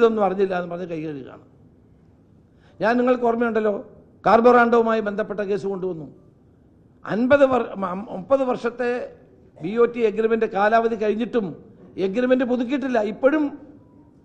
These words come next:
കാർബോറാണ്ടം ലിമിറ്റഡ് എന്ന് പറയുന്ന കമ്പനി മണിയാറിൽ വൈദ്യുതി ഉൽപ്പാദിപ്പിച്ചുകൊണ്ടിരിക്കുകയാണ്,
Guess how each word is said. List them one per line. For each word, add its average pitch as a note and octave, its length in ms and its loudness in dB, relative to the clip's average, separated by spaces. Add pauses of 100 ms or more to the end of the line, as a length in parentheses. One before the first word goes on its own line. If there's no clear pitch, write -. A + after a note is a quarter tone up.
(140)
കാർബോറാണ്ടം B3 680 2
ലിമിറ്റഡ് A#3 340 -4
എന്ന് A#3 160 -4
പറയുന്ന A#3 280 -2 (140)
കമ്പനി A3+ 260 -2 (120)
മണിയാറിൽ A#3 440 2 (420)
വൈദ്യുതി A#3+ 320 2 (100)
ഉൽപ്പാദിപ്പിച്ചുകൊണ്ടിരിക്കുകയാണ്, B3 1000 2